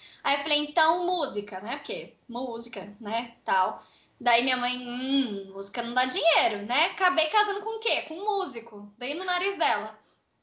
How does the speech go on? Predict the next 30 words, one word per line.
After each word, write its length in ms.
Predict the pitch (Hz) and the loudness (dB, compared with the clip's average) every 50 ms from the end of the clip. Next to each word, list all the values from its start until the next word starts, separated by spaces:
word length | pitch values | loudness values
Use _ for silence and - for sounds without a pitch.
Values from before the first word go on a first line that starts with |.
| _ - - 381 370 330 269 - - | _ -20 -18 -16 -14 -10 -8 -6 -2
Ela 200 | - 330 349 392 392 | 2 4 6 6 6
vai 180 | 392 370 359 392 | 6 4 4 4
ouvir 200 | 415 415 403 359 | 2 2 0 -2
esse 160 | 392 - 415 | -2 -4 -4
podcast, 640 | - - 320 311 - 427 415 - 285 233 220 - - | -4 -2 -2 -2 -2 -4 -4 0 0 0 0 -2 -6
porque 200 | - 277 277 - | -10 -10 -6 -2
agora 280 | 285 285 277 277 277 277 | -2 -2 0 0 0 2
ela 220 | 285 294 285 294 | 2 2 2 2
anda 300 | 294 294 320 320 311 - 294 | 2 0 0 -2 0 0 -2
ouvindo, 460 | 311 320 320 277 - 294 285 311 302 | -2 -2 -4 -6 -8 -6 -6 -6 -8
seguindo 260 | - - 247 - 294 | -10 -10 -10 -8 -8
os 100 | 294 - | -8 -6
meus 180 | - - 294 - | -6 -6 -6 -6
conselhos. 420 | - 339 381 - - 302 226 233 | -6 -6 -6 -4 -2 -2 -2 -2
Então, 280 | 262 262 262 285 269 277 | -4 -4 -2 -2 0 2
mãe, 440 | 277 311 302 269 226 208 208 208 - _ _ _ _ _ _ _ - | 2 2 2 2 0 -2 -6 -12 -14 _ _ _ _ _ _ _ -6
sabe 300 | - 302 269 254 - - | -2 0 0 0 0 -4
que 160 | - 330 349 | -6 -6 -6
você 560 | 320 359 359 - - 311 277 294 311 349 415 466 494 - - _ _ _ _ _ - - | -6 -8 -8 -6 -2 2 2 4 4 2 2 -2 -4 -8 -16 _ _ _ _ _ -10 -6
<laughs> 1200 | 415 330 415 403 - 605 - - - - 622 - - 571 - - - - _ - - - - - | -2 0 0 4 6 6 4 4 2 -2 -2 -2 -2 -6 -6 -6 -14 -20 _ -18 -18 -8 -2 2
pagou 260 | 427 339 - - 349 | 2 4 4 6 6
a 140 | 381 440 - | 6 6 4
língua, 320 | 403 359 320 277 277 262 | 2 0 -2 -4 -4 -2
né? 200 | 269 302 320 339 - - - - - _ | 0 0 -2 -2 -4 -12 -20 -20 -18 _
Mas 260 | 285 302 320 - - | -6 -2 -2 -2 -4
tudo 280 | - 403 392 403 403 349 | -4 -8 -6 -6 -4 0
bem, 260 | 359 339 302 269 262 | 0 0 0 0 -2
vamos 240 | 269 285 302 330 359 | -2 -4 -4 -2 0
lá. 400 | 339 294 220 202 202 202 - _ _ _ _ _ _ _ _ _ _ _ _ _ _ _ _ - | 0 0 0 0 -4 -10 -16 _ _ _ _ _ _ _ _ _ _ _ _ _ _ _ _ -2
Aí, 380 | 254 277 285 294 339 370 349 | 0 0 0 2 0 -2 -4